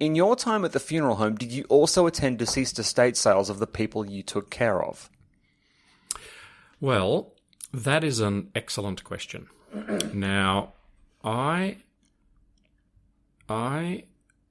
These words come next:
Speaker 2: wanted to
Speaker 1: Mm.
Speaker 2: buy antiques off estates. Uh, and in the funeral industry, bearing in mind that I had two antique shops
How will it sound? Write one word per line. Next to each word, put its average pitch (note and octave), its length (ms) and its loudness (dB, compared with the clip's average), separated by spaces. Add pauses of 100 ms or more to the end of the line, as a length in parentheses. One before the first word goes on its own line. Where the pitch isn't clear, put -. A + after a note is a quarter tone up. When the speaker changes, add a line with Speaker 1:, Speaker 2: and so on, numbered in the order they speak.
(500)
Speaker 2:
wanted G#2+ 500 -2
to D#2+ 320 -6 (420)
Speaker 1:
Mm. F#2+ 320 -6 (220)
Speaker 2:
buy F#2 320 0
antiques E2 580 -6 (880)
off - 380 -2 (1200)
estates. - 560 -6 (800)
Uh, D#2 400 0
and F2 240 -2 (300)
in G#2+ 100 0
the F2+ 80 0
funeral B2 460 -2
industry, E2 540 -4 (340)
bearing F#2 260 0
in E2 80 -2
mind E2+ 300 -4
that E2+ 80 -6
I E2 80 -4
had D#2+ 160 -8
two - 120 -4
antique E2+ 380 -4
shops - 320 -6